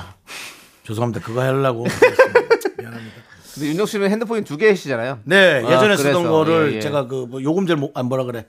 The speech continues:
Speaker 2: 예.
Speaker 1: 할부를 못 바꿔가지고.
Speaker 2: 네, 네, 네.
Speaker 1: 네, 그냥
Speaker 2: 그렇습니다.
Speaker 1: 쓰고 있습니다.
Speaker 2: 예,
Speaker 1: 네.
Speaker 2: 아무튼
Speaker 1: 그리고 하나는 내비,
Speaker 2: 아.
Speaker 1: 내비용으로.
Speaker 2: 아, 예.
Speaker 1: 내비 뭐 한, 한 시간 왔다 갔다 하면 다 없어지더라고요.
Speaker 2: 네, 네.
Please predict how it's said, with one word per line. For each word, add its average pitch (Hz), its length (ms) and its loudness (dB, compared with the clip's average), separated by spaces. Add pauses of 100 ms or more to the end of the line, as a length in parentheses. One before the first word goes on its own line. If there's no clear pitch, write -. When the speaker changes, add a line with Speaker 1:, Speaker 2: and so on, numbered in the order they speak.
(140)
Speaker 2:
예. - 40 -12
Speaker 1:
할부를 214 320 4
못 151 120 0
바꿔가지고. 123 580 -2
Speaker 2:
네, 127 180 6
네, 107 180 0
네. 98 180 -8
Speaker 1:
네, 104 220 -12
그냥 110 180 -10
Speaker 2:
그렇습니다. 107 240 -10
Speaker 1:
쓰고 135 120 -4
있습니다. 95 320 -6
Speaker 2:
예, 98 200 -4
Speaker 1:
네. - 20 -6
Speaker 2:
아무튼 123 260 0
Speaker 1:
그리고 156 240 4 (400)
하나는 180 320 -2
내비, 151 520 4
Speaker 2:
아. 113 340 -8
Speaker 1:
내비용으로. 139 420 0
Speaker 2:
아, 117 280 4
예. 107 160 0
Speaker 1:
내비 254 260 4
뭐 370 260 0
한, 320 140 2
한 240 140 4
시간 277 180 0
왔다 247 180 -2
갔다 254 200 -2
하면 240 120 -4
다 127 100 -2
없어지더라고요. 180 640 0
Speaker 2:
네, 104 200 -4
네. 92 320 -10